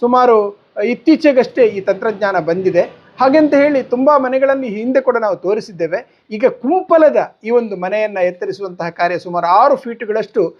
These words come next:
ಸುಮಾರು ಏಳ್ನೂರೈವತ್ತು ಸ್ಕ್ವೇರ್ ಫೀಟ್‌ನ ಮನೆಯನ್ನು ಎತ್ತರಿಸಿ ಕಟ್ಟಲಾಗ್ತಾ ಇದೆ. ವಿವರವನ್ನ ನಾನು ನಿಮಗೆ ತೋರಿಸ್ತೇನೆ, ಬನ್ನಿ. ಆತ್ಮೀಯ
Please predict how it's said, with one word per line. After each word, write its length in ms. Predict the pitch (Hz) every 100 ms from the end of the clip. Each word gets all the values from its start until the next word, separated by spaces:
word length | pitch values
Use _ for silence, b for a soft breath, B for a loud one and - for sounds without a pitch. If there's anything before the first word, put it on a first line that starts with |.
| b _
ಸುಮಾರು 260 | 220 208
ಏಳ್ನೂರೈವತ್ತು 680 | 196 214 269 277 247 220 202
ಸ್ಕ್ವೇರ್ 320 | - 196 220
ಫೀಟ್‌ನ 280 | 208 196 190
ಮನೆಯನ್ನು 420 | 175 185 196 190
ಎತ್ತರಿಸಿ 720 | 165 160 214 185 180 151 _ _
ಕಟ್ಟಲಾಗ್ತಾ 580 | 214 208 247 208 156 160
ಇದೆ. 220 | 151 156
ವಿವರವನ್ನ 500 | 233 285 320 262 247 202 160 b b 190
ನಾನು 220 | 202 214
ನಿಮಗೆ 280 | 185 156 147
ತೋರಿಸ್ತೇನೆ, 640 | 147 202 190 - 147 143
ಬನ್ನಿ. 340 | 139 135 131 _ _ _ -
ಆತ್ಮೀಯ 480 | 196 - 233 220